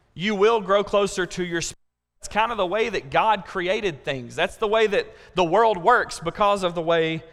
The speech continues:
he made it work. And I love this example here because it kind of puts it into a perspective where you can see it in a visual way.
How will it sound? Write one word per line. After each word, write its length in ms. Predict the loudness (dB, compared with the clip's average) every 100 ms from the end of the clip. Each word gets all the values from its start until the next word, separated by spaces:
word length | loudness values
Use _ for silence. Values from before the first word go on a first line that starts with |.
| -20 _ _ _
he 160 | -4 -2
made 300 | 0 0 0
it 120 | 0
work. 440 | 2 0 0 -6 -18 -20 _ _ _ _ _ _ 0
And 100 | 2
I 60 |
love 400 | 4 4 4 2
this 400 | -2 -2 -10 -14 -20 _ _
example 680 | -4 -4 -2 0 0 0 -2
here 240 | 0 0 -2
because 220 | -4 -10
it 60 |
kind 200 | -2 -2
of 120 | 0 -2
puts 260 | -2 0
it 140 | -4 -4
into 360 | -8 -6 -4
a 80 | -4
perspective 800 | -4 -12 -6 -6 -4 -6 -6 -10 -20 -20 _
where 120 | -4
you 120 | -2
can 160 | -4 -6
see 300 | -6 -2 0
it 100 | 0
in 120 | -2
a 120 | -6
visual 500 | -4 -4 -4 -4 -2
way. 440 | 2 2 0 -8